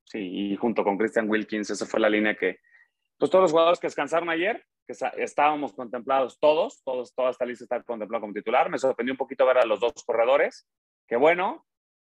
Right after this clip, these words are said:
creo que Chase Edmonds va, debería tomar ahí el, el cargo. Bueno, lógicamente Tua no lo mencioné, pero, pues, sabemos que este podcast es prácticamente Tua, entonces,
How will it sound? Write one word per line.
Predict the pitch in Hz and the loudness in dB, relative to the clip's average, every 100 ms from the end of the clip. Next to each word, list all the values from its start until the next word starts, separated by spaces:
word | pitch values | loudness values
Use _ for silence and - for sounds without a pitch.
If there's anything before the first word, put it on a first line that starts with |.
| _ | _
creo | - 113 | -14 -12
que | 123 | -8
Chase | - 123 131 | -4 -4 -2
Edmonds | 117 127 127 123 113 98 - - - | -4 -2 -4 -4 -6 -10 -14 -18 -16
va, | 104 117 - - | -2 -2 -2 -12
debería | - - 101 107 110 127 110 | -20 -8 0 2 4 2 2
tomar | 110 117 | 0 0
ahí | 110 110 | 0 -2
el, | 107 95 - | -6 -8 -10
el | 104 | -8
cargo. | 98 139 147 185 233 - _ - | 0 0 2 2 0 -8 _ -6
Bueno, | 101 | -4
lógicamente | 95 - 104 110 104 | -4 -4 -4 -2 -2
Tua | 110 101 - - | 0 0 -2 -10
no | 104 | -6
lo | 101 | -6
mencioné, | 98 95 139 247 | -6 -4 -4 -2
pero, | - 95 | -4 -4
pues, | - - | -8 -6
sabemos | 92 95 - | -4 -4 -6
que | 98 | -12
este | - - | -14 -16
podcast | 92 90 | -14 -12
es | 92 | -10
prácticamente | 110 110 - 92 92 - | -10 -10 -12 -8 -8 -4
Tua, | 127 117 | 2 2
entonces, | 107 98 - 90 - | 2 -2 -2 -4 -6